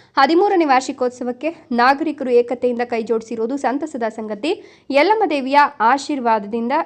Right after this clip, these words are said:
ಈ ಕ್ಷೇತ್ರ ಪ್ರಭಾವಶಾಲಿಯಾಗಿ ಬೆಳೀತಾ ಇದೆ. ಮುಂದೆ ಪ್ರತಿ ಶುಕ್ರವಾರ ಅನ್ನದಾನ ನಿರಂತರವಾಗಿ ನಡಿಬೇಕು" ಅಂತ ಹೇಳಿದ್ರು.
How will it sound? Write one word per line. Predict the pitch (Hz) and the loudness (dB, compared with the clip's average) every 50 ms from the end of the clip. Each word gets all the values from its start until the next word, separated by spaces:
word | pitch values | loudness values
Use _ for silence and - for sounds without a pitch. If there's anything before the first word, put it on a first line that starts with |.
| - | -4
ಈ | 214 254 | -6 -8
ಕ್ಷೇತ್ರ | 240 - - 262 240 233 240 262 294 | -8 -6 -2 -2 -2 -2 0 -2 -2
ಪ್ರಭಾವಶಾಲಿಯಾಗಿ | 302 302 254 226 208 196 247 269 285 294 285 - 262 233 226 226 220 208 202 196 226 | -2 0 -2 -2 -2 -2 -2 -2 -2 -2 -2 -2 -2 -2 -2 -2 -4 -6 -6 -6 -8
ಬೆಳೀತಾ | 202 214 208 220 - 226 214 | -6 -6 -8 -6 -6 -4 -4
ಇದೆ. | 208 202 269 320 | -4 -2 -2 0
ಮುಂದೆ | 339 311 302 311 311 330 | 0 2 2 2 0 -2
ಪ್ರತಿ | 330 - 254 247 - 277 | -2 -4 -6 -6 -6 -8
ಶುಕ್ರವಾರ | 277 269 254 - 240 233 226 226 247 - | -10 -10 -8 -4 -4 -2 0 0 0 0
ಅನ್ನದಾನ | - 220 226 247 269 247 247 226 226 233 | 0 0 0 -2 -2 -4 -4 -4 -2 -4
ನಿರಂತರವಾಗಿ | 233 220 220 240 285 294 285 247 220 220 220 226 240 | -4 -4 -2 -4 -4 -4 -4 -4 -4 -6 -6 -6 -6
ನಡಿಬೇಕು" | 226 233 240 277 - 226 202 196 - 202 | -6 -4 -4 -4 -4 -6 -6 -6 -8 -10
ಅಂತ | 202 226 277 | -8 -8 -8
ಹೇಳಿದ್ರು. | 262 233 202 190 185 185 - - _ _ _ | -8 -8 -8 -8 -10 -10 -12 -14 _ _ _